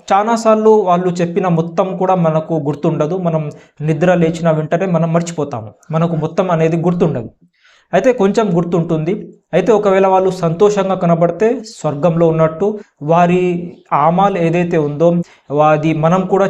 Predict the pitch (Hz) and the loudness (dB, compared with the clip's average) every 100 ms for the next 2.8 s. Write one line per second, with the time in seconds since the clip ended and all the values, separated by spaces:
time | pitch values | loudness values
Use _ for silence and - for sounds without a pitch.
0 | 180 165 165 - 156 147 143 143 151 135 | -2 -4 -4 -4 -2 0 0 0 -4 -6
1 | 143 165 160 165 147 151 - 147 147 147 | -2 -2 -2 -2 -4 -8 -8 -4 -4 -4
2 | 147 143 143 143 139 135 131 135 | -6 -8 -6 -8 -4 -4 -4 -6